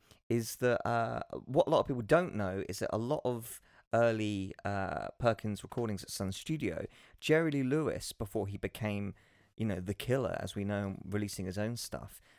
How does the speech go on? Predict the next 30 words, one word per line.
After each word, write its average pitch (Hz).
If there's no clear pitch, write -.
um, 113
he 156
played 127
in 120
for 113
piano 117
for 117
a 110
lot 120
of 101
Carl 101
Perkins 95
tracks, -
um, 113
and 117
Matchbox -
is 120
one 151
of 117
them. -
And 117
I, 123
I, -
I -
wanna 170
play 147
a 135
bit -
now, 117
because 113